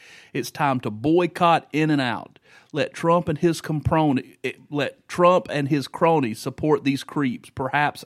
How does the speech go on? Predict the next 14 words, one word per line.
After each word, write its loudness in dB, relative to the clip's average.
animal 0
style." -8
Um, 2
and, -4
um, -4
it, -8
it, -10
but -2
here's 0
the -2
thing. -2
Records 0
do 4
show 0